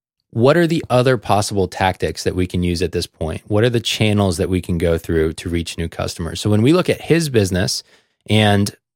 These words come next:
let's just say we're more familiar with the U S market. So let's say we were doing it in Portland. Um, what are the tactics or channels that we would consider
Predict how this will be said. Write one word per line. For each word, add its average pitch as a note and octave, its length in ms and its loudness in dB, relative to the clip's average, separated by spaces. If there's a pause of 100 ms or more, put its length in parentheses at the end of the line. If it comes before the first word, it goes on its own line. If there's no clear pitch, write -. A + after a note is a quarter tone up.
(100)
let's C3+ 140 2
just D3 180 0
say B2+ 140 4
we're A2 180 4
more A#2 180 2
familiar A2 380 2
with G2 120 0
the F#2+ 80 -2
U F#2+ 120 2
S F2+ 160 -2
market. D#2+ 260 -6
So - 120 -2
let's G2 120 -2
say A#2+ 80 2
we A2+ 140 4
were G2+ 100 4
doing G2 280 0
it F#2+ 120 -4
in G2 180 0
Portland. F#2+ 680 0 (460)
Um, G2+ 360 2 (220)
what B2+ 220 4
are F3+ 80 2
the E3+ 100 0
tactics B2 500 0
or F#2+ 80 2
channels G#2 500 2
that F2 100 0
we G#2 220 2
would A2 200 2
consider E2+ 600 -2